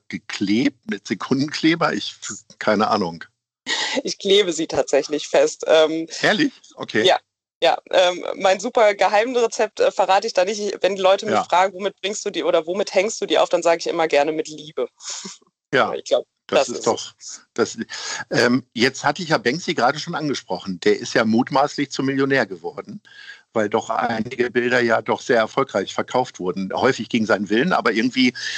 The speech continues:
Speaker 1: hat er dann ja doch was davon gehabt. Wie ist das bei dir? Äh, also du, äh, beabsichtigst nicht, Teller irgendwann zu verkaufen hier in der Schanze oder vielleicht doch mal?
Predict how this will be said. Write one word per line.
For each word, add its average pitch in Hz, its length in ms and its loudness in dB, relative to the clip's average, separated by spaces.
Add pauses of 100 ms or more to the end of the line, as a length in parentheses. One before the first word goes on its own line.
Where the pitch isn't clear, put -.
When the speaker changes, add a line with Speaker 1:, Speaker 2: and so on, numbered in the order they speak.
(160)
Speaker 1:
hat 127 180 0
er 135 60 2
dann 123 140 2
ja 120 120 2
doch 113 200 -2
was 104 140 -4
davon 104 300 -6
gehabt. 95 260 -6
Wie 127 80 -2
ist - 140 -4
das 139 100 0
bei 143 140 2
dir? 120 400 2
Äh, 110 160 2 (180)
also 110 240 0 (300)
du, 143 300 2
äh, 58 280 2 (340)
beabsichtigst - 680 0
nicht, 143 180 -6
Teller 135 260 2
irgendwann 131 280 -2
zu 123 160 -2
verkaufen 139 460 -2
hier 160 120 0
in 156 60 0
der 151 120 2
Schanze 175 540 -2
oder 123 240 2
vielleicht 107 320 -2
doch 87 180 0
mal? - 280 -14